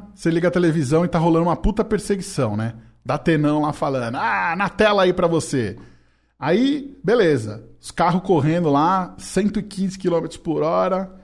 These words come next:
cortando o trânsito, aquele desespero e tudo mais, certo? Esse caso aconteceu nos Estados Unidos, tá? Com a Emily Sindit Owings.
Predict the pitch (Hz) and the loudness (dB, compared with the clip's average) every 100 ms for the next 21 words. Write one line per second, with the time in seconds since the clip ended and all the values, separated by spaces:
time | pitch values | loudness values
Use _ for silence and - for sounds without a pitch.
0 | - _ - 190 185 - 185 196 190 190 | -20 _ 0 2 2 0 0 2 2 2
1 | 185 170 170 170 185 196 202 175 180 190 | 0 2 0 0 2 2 0 -2 -4 -4
2 | 196 185 - 208 196 165 175 - - - | -4 -4 -4 -2 -2 -4 -6 -6 -14 -2
3 | 190 196 190 190 185 151 101 - - 196 | 0 0 -2 -4 -2 0 -2 -8 -4 0
4 | 214 - - - - _ _ _ - 139 | 0 -2 -12 -20 -20 _ _ _ -8 -6
5 | - 185 190 185 175 185 170 160 151 156 | -2 -2 -2 -2 -2 0 0 0 0 0
6 | 139 135 120 113 131 147 - - _ - | 0 0 0 -2 -6 -10 -14 -20 _ -6
7 | 113 131 - - - _ - 139 131 277 | -2 -2 -6 -20 -20 _ -2 0 0 0
8 | 202 220 220 220 226 220 - - - 202 | 2 2 2 0 -2 -4 -14 -8 -2 2
9 | 214 202 - 208 - 165 160 127 110 95 | 2 0 -6 -10 -4 0 0 0 -2 -4
10 | 110 - | -10 -18